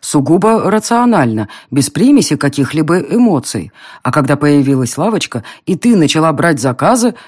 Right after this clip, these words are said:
я как будто немного увлёкся». «О, да, я заметила. И, конечно, оценила».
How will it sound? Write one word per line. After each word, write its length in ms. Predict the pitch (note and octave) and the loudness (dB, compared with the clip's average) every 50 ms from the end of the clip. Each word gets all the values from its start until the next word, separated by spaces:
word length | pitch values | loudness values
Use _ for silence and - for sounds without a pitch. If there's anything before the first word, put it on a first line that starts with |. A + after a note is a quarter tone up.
| _ _ _ _ | _ _ _ _
я 320 | - D3+ D3+ C3+ C3+ D3+ C#3+ | -6 -4 -2 0 0 0 2
как 220 | D3 D3 B2+ B2 | 2 0 -2 -2
будто 380 | A#2+ C3 C3+ C3+ - - A#3 B3 | -2 -2 -2 -2 -2 -2 0 2
немного 460 | C4+ C4 B3 G#3+ D#3+ C3+ B2+ A#2 C3 | 4 4 4 4 2 2 2 0 0
увлёкся». 760 | D#3 G3 G#3+ F#3+ D#3+ C#3 B2 A2 - - - - G2+ - - _ _ _ _ _ _ _ - | 0 0 0 0 -2 -2 -2 -2 -4 -6 -8 -10 -10 -12 -14 _ _ _ _ _ _ _ -8
«О, 280 | - E3+ A3+ A#3 A#3 C4+ | -4 0 0 0 0 0
да, 280 | A3+ F#3 G#3+ G#3+ G#3+ G#3+ - - - - | 0 0 0 0 -2 -4 -8 -16 -14 -8
я 200 | - E3 F3 E3+ | -4 0 0 0
заметила. 680 | D3+ F#3+ A3 A#3+ G#3+ D3+ C3+ - - B2+ B2 C3 C3 - - _ _ _ | 0 0 0 0 0 0 0 -2 -4 -8 -8 -8 -10 -14 -20 _ _ _
И, 100 | - D#3+ | -6 -4
конечно, 580 | D3 - D#3 C3+ C3 C#3 C3+ - - G#3 A#3 B3 - | 0 0 2 2 2 2 0 -2 -2 -4 -4 -4 -6
оценила». 600 | - C4 - - A#3+ G3 D3 A#2+ A2+ G#2+ G#2 G2 | -6 -6 -4 -2 0 0 0 0 0 -2 -6 -10